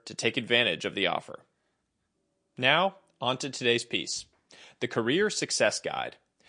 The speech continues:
Ten principles to help you navigate the challenges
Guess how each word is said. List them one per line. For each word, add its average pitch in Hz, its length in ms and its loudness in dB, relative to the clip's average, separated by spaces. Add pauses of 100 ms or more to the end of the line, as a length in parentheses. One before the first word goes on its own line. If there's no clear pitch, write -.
(180)
Ten 220 240 -2
principles 117 680 -4 (120)
to - 100 -6
help 123 160 2
you 120 140 -2
navigate 151 540 -2
the - 80 -12
challenges 107 760 -2